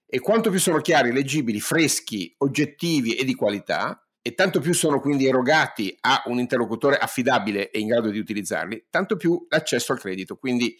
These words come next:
eh, questo è un messaggio fondamentale. Mi, e ringrazio Giorgio per averlo detto, perché è un servizio che dobbiamo fare oggi in previsione di questa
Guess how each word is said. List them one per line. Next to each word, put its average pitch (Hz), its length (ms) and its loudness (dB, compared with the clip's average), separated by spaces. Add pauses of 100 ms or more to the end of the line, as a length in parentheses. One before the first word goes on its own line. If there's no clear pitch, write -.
(180)
eh, 113 340 -2
questo 170 220 0
è - 20 0
un 143 100 -4
messaggio 185 500 0
fondamentale. 139 580 2
Mi, 110 100 -8 (140)
e - 180 -14
ringrazio 147 380 0
Giorgio 131 320 2
per 113 100 0
averlo 120 240 2
detto, 185 240 0
perché 110 140 -4
è 113 60 0
un 107 40 -4
servizio 123 340 -2
che 120 60 -2
dobbiamo 117 260 0
fare 180 220 2
oggi 113 500 2 (340)
in 147 120 2
previsione 143 340 2
di 131 100 2
questa 131 500 0